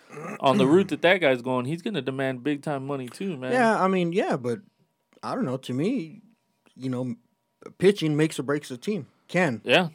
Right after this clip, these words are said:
Speaker 2: So where
Speaker 1: I
Speaker 2: are you gonna,
Speaker 1: agree.
Speaker 2: where are you gonna invest your money?
Speaker 1: Yeah.
Speaker 2: It's obviously, it's gonna be the pitcher.
Speaker 1: To me, the Yankees did what they had to do.
Speaker 2: Yeah.
Speaker 1: They needed pitching. They went and got the best pitcher out there,
Speaker 2: Yeah.
Speaker 1: no matter fucking
Speaker 2: Yeah.
Speaker 1: what.
Speaker 2: They're, they're,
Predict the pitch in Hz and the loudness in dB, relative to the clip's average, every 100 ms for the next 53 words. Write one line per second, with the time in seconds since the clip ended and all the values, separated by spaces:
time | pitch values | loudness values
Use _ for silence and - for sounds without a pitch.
0 | _ _ _ _ - 143 127 120 147 156 | _ _ _ _ -4 -2 0 4 8 8
1 | 151 143 139 151 151 147 143 135 143 135 | 6 4 4 4 4 4 2 4 4 4
2 | 147 139 170 131 104 110 175 143 123 147 | 2 2 2 0 -4 6 8 8 4 4
3 | 139 127 131 117 113 117 123 117 120 120 | 2 -2 -6 -4 -10 -8 -6 -6 -6 -6
4 | 170 185 98 151 160 202 156 135 139 143 | -8 -8 0 2 4 2 0 -2 2 6
5 | 170 175 151 135 165 170 160 135 147 127 | 6 4 0 4 6 6 4 4 4 2
6 | 120 120 107 - _ - _ - - _ | 0 -4 -6 -10 _ -20 _ -16 -16 _
7 | - 170 185 196 180 160 170 165 170 160 | 4 6 6 2 0 2 0 0 -6 -6
8 | 156 _ 131 151 156 147 139 139 135 120 | -10 _ 4 4 4 -2 4 2 2 0
9 | 135 131 143 - 123 117 123 117 117 - | 0 0 -6 -4 -2 -2 -2 -6 -6 -12
10 | 120 101 120 135 127 117 110 123 113 113 | -12 -6 -2 0 0 0 -2 -6 -6 -8
11 | 117 113 - - - 123 123 123 135 147 | -4 -4 -4 -10 -2 0 0 0 2 2
12 | 135 | 0